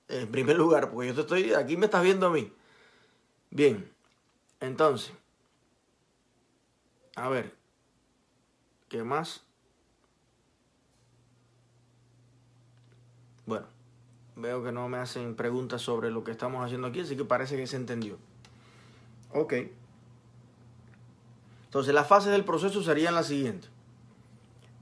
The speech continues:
Tormenta de ideas, debate y propuesta para lograr el apoyo, los recursos y la coordinación de la metodología y las garantías del proceso. Esa es la fase en la que estamos ahora. Fase uno.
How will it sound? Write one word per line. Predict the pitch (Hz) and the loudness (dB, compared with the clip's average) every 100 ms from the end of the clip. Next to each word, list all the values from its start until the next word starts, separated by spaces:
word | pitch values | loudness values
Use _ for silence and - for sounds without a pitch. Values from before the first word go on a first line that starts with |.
| - | -2
Tormenta | - 147 175 196 202 | 4 4 4 2 4
de | 185 | 4
ideas, | 180 190 190 196 - | 4 2 2 0 -6
debate | 131 139 147 180 185 | -2 2 6 6 4
y | |
propuesta | 175 165 185 196 202 | -2 -2 -2 -2 0
para | 185 160 | 4 4
lograr | 139 143 170 | 6 6 4
el | 170 | 4
apoyo, | 147 170 180 180 190 - - | 2 2 0 0 -2 -6 -4
los | 143 123 | -2 0
recursos | 123 156 170 185 | 0 -2 -2 -2
y | 175 | 2
la | 156 | 4
coordinación | 143 135 131 123 160 165 | 2 -2 -4 -2 -2 2
de | 165 | 2
la | |
metodología | 147 139 139 127 123 127 151 110 - | 2 0 -2 -4 -2 0 0 0 -4
y | 143 | 0
las | 143 131 | 0 0
garantías | 127 123 160 165 | -2 -2 0 2
del | 151 | 2
proceso. | 135 120 113 - - - - - - | 0 -4 -8 -10 -16 -20 -20 -20 -6
Esa | 143 139 | -4 0
es | 143 | 0
la | 156 | 4
fase | 165 175 | 4 4
en | |
la | 170 | 0
que | 143 | -2
estamos | 131 139 131 | 0 0 0
ahora. | 104 - - - - - - | -4 -10 -20 -20 -20 -20 -20
Fase | - 156 156 170 | -2 4 4 4
uno. | 143 101 | 2 -2